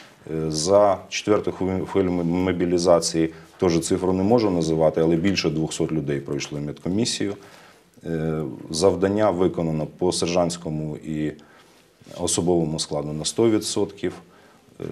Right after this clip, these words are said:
ну, на жаль, по... Офіцерському складу тільки на двадцять п'ять. Ну, це спільно Коростишев і Брусилів. Ну,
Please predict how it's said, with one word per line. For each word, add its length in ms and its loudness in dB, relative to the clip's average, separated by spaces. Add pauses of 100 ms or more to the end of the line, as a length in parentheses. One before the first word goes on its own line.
(140)
ну, 440 -2
на 140 -4
жаль, 320 6 (800)
по... 360 2 (1080)
Офіцерському 680 2
складу 340 2
тільки 300 0
на 120 2
двадцять 460 2
п'ять. 280 -10 (160)
Ну, 100 -4
це 140 -4
спільно 400 -4
Коростишев 720 -6 (140)
і 240 -10 (220)
Брусилів. 640 -8 (360)
Ну, 380 -4